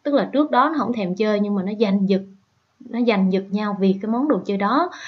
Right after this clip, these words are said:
hoặc là sau cái tug of war, có nghĩa là cái, cái cuộc kéo co, ý nói là sau lúc giành giật nó cũng không thèm chơi luôn, nhưng mà nó phải struggle, nó phải giành giật cái món đồ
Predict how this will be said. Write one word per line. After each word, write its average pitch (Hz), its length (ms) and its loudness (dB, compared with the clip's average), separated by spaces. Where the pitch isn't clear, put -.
hoặc 208 300 0
là 190 200 -2
sau 285 600 4
cái 302 120 0
tug 359 120 -4
of 190 200 -4
war, 220 460 2
có 269 120 -4
nghĩa 226 320 0
là 196 380 -2
cái, 233 180 -10
cái 269 180 -6
cuộc 180 200 -6
kéo 294 240 2
co, 240 260 4
ý 285 180 0
nói 302 180 0
là 233 120 -2
sau 262 300 0
lúc 339 160 0
giành 190 240 0
giật 185 100 2
nó 277 120 -4
cũng 208 140 0
không 247 140 0
thèm 196 180 0
chơi 220 180 0
luôn, 240 220 6
nhưng 233 280 4
mà 180 200 -4
nó 208 160 -8
phải 202 100 -4
struggle, 233 720 0
nó 277 140 -2
phải 196 180 0
giành 196 240 2
giật 190 140 0
cái 214 100 -8
món 247 180 -4
đồ 247 80 0